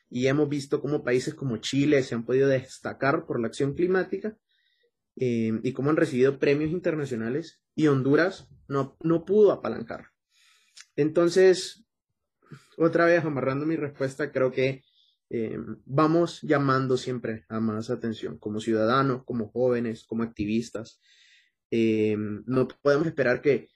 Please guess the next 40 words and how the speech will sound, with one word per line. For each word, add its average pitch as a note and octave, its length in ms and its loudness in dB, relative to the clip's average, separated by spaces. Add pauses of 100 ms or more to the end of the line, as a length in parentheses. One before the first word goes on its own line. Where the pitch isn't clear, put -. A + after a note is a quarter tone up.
(100)
simplemente C3+ 560 0
vengan C#3 280 2
personas C#3 460 -4
que G#2 160 -4
ya A2+ 260 -2
saben B2+ 400 -4
qué C3 100 0
hacer C3 320 0
y, G#2+ 280 -4
y A#2 80 -10
que A#2 140 0
lo B2+ 100 6
hagan, A#2 320 2
¿no? G#2+ 160 -10 (160)
Tenemos B2+ 300 -2
que D3+ 80 -2
estar C#3 420 -2
muy D#3 280 2
de C#3 100 0
cerca, C3+ 480 -2
tenemos C3+ 320 -6
que D#3+ 80 -2
motivarlos, C#3 760 0
pero A2+ 140 -6
también B2 320 -4
exigir G#2+ 480 -10 (640)
cuando A2 300 0
se A2 100 -8
necesita G#2 460 -4
acción. F#2+ 340 -8 (380)
Y A#2+ 140 0
ahora A#2 280 4
más C3 160 -2
que C3 100 -2
nunca C#3 300 -2
es - 140 -16
que - 80 -12
necesitamos G#2 580 -12
acción, - 380 -14
¿verdad? - 260 -14